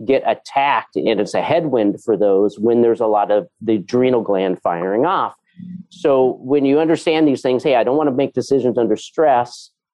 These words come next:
and some of the, my actions are really to control the environment." Well, guess what? That's great. There's a technique and a strategy for an investor like you. And so what you have to do is just figure out, "Okay,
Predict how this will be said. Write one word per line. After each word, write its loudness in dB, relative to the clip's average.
and 0
some 0
of 2
the, 2
my 0
actions 0
are 2
really 2
to -2
control -2
the 2
environment." 0
Well, 0
guess 0
what? 0
That's -2
great. -2
There's 2
a 0
technique 0
and 2
a -2
strategy 0
for 0
an 0
investor 0
like 2
you. 2
And 0
so -2
what 2
you 2
have -2
to -10
do 2
is -2
just -10
figure 0
out, 0
"Okay, 0